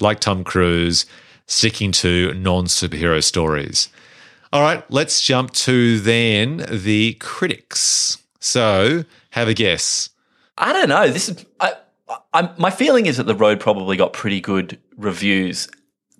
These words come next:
Speaker 2: but I don't know. Maybe not. Maybe not.
Speaker 1: So
Speaker 2: maybe the, I'm gonna guess. I'm gonna guess equal. They were equally reviewed, middle of the road.
Speaker 1: Okay, it may surprise you or not that The Road has seventy-three percent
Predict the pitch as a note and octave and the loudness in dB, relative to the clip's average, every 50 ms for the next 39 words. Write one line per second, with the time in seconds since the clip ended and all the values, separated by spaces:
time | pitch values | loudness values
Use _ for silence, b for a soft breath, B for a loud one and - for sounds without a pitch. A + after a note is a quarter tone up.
0 | _ _ _ _ - E3+ F3 E3+ - - - _ _ _ _ _ _ _ - - | _ _ _ _ 2 2 2 2 0 -4 -16 _ _ _ _ _ _ _ -4 -2
1 | F#3+ G#3+ F3 F#3 A#3 F#3 - - - - - - C3 C3 D#3+ G#3+ A#3 A3+ F#3 C#3+ | 0 2 2 2 2 2 0 -4 -8 -16 -14 -8 -2 0 0 2 2 2 2 2
2 | E3 - - - - _ _ _ _ _ _ _ _ - B2+ C#3+ F3+ G3+ F#3+ D#3 | 2 0 0 -2 -6 _ _ _ _ _ _ _ _ -2 0 0 0 0 -2 -2
3 | D#3 F#3+ - - _ - - - E3+ E3+ E3 C3 G#2+ - - - D3 G3+ A3 A3 | -2 -4 -4 -6 _ -6 -4 0 2 2 2 2 2 0 0 2 2 4 4 2
4 | F#3 - - E3 F#3 A#3 B3+ G3+ D#3 D3 - - D#3 E3 G3+ E3+ D3+ - - C3+ | 2 2 2 2 2 2 2 4 2 2 2 2 0 2 2 2 2 0 0 -2
5 | A2+ - - F2+ - B B B B B B - G#2+ G#2 G#2+ - - C#3 C3 B2+ | -2 -2 -6 -8 -10 B B B B B B 2 4 4 4 4 2 0 0 2
6 | - B2+ A#2 G#2 G2+ G#2 F#2 G2+ F#2+ - G2 F#2 F2+ F2+ F2 - b b b b | 2 2 2 4 2 2 2 0 0 0 -2 -2 -2 -4 -4 -8 b b b b
7 | b _ - G2+ G#2+ B2 A#2+ A2+ G2+ F#2+ - - E2+ E2+ F2 E2+ - - - - | b _ -4 0 0 2 4 4 2 2 2 0 0 2 2 2 0 -2 -6 -14
8 | _ - A#2 A#2+ A2+ A2+ A2 A#2+ E3+ D#3 B2 B2+ C3+ C#3 - - C3 - - A2+ | _ -4 -2 -2 0 0 0 0 0 0 0 0 0 0 0 -2 -2 0 0 2
9 | G#2+ G#2+ G#2 F#2 G#2+ G2+ G2 F#2+ F#2 F#2 G2 B2 C#3+ - - - - - - G2+ | 2 2 2 2 2 2 2 2 0 0 0 0 -2 -4 -12 -12 -8 -6 -4 -2
10 | G#2+ F#2+ G#2 G#2+ G#2+ A2 A2 G2+ E2+ F#2 G#2 G2+ G2 - - - - - - B2 | 0 2 4 4 6 6 4 2 0 0 0 0 0 -2 -4 -4 -4 0 0 0
11 | A#2+ A2 A2+ G#2+ A2+ A2 - - - A2 G#2 E2+ G#2 F#2+ - G2 F#2+ F#2 F2+ - | 0 0 0 0 0 -2 -2 -2 -2 -2 0 0 -2 -2 0 0 0 -2 -2 -6